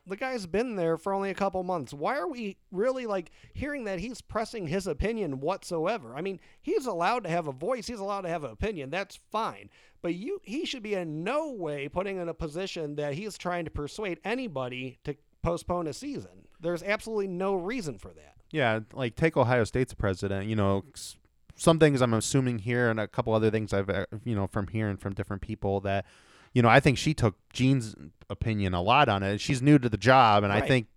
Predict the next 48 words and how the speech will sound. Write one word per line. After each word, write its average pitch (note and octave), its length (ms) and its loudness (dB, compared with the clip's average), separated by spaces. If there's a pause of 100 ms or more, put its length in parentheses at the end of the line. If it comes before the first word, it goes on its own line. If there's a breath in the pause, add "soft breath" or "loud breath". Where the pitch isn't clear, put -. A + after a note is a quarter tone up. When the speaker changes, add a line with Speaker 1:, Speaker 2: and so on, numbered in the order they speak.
Speaker 2:
you C3+ 140 2
know, A#2+ 100 6
I, A2+ 120 6
maybe B2 240 4
Gene A#2+ 320 0
s-, - 220 -6
kinda G#2+ 260 -4
stepped - 280 0
in A2+ 120 2
there G#2+ 160 2
and G2+ 100 -2
gave A#2+ 300 2
her G2+ 340 0 (280 soft breath)
his B2 180 4
opinion G#2 480 2
on F#2+ 240 0
it, G2 180 -4
that, G2 260 2
uh, G2 300 0
you G#2 180 -2
know, G2 340 -2
you G#2 140 -6
kinda G#2 360 2
need G2 180 -4
to G2 160 -2 (540 soft breath)
listen C3+ 320 10
to A2 80 6
some B2+ 200 4
of A2 60 4
your G2 120 4
boosters A2 760 4
and G2 580 -2
the G2+ 80 -2
fans. G2+ 540 2
The G2+ 80 -2
fan C3 240 6
outcry A2 340 6
is F#2+ 100 2
gonna G2+ 140 0
be F#2+ 100 -2
pretty G2+ 260 -4
bad A2+ 260 4
on G2 140 2
this, G2 240 0
and, A2 280 -2
you A#2+ 80 2
know, A#2 120 4
Speaker 1:
Right. A2 120 -4